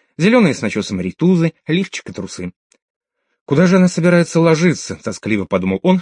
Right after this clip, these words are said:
ощущая полное бессилие и неспособность к предстоящему испытанию. «Чулки снимать они не мешают?» — спросила Светка, и он понял, что вопрос обращён к нему, и речь идёт о допотопных коричневых чулках в резинку,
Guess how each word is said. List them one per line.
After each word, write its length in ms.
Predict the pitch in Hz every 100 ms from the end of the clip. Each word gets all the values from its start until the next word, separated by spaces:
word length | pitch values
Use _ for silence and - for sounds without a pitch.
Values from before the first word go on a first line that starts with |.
| -
ощущая 480 | 127 - - 143 120
полное 420 | - 160 139 113
бессилие 600 | 101 107 - 185 175 160 _ _
и 120 | -
неспособность 600 | 214 - 143 165 151 147
к 60 | -
предстоящему 680 | 120 95 104 104 95 101 101
испытанию. 600 | 110 - - 92 80 - _ _ _ _ _ _ _ _ _ _ _ _ -
«Чулки 300 | 208 185 156
снимать 400 | 175 196 233 -
они 200 | 127 165
не 80 | 190
мешают?» — 520 | 214 143 127 127 _ -
спросила 460 | - 120 - 107
Светка, 400 | - 202 - 180 - _ _ _
и 80 | 226
он 120 | 220
понял, 300 | 202 165 120
что 280 | - 131 123
вопрос 460 | 107 135 123 151 -
обращён 440 | 101 107 - 101
к 80 | -
нему, 280 | 127 220 240 _ _ -
и 80 |
речь 220 | 220 254 220
идёт 200 | 220 208
о 100 | 160
допотопных 680 | 139 - 117 - 208 190 -
коричневых 580 | 156 156 - 139 139 -
чулках 420 | 135 - 151 -
в 40 |
резинку, 540 | 165 190 185 98 -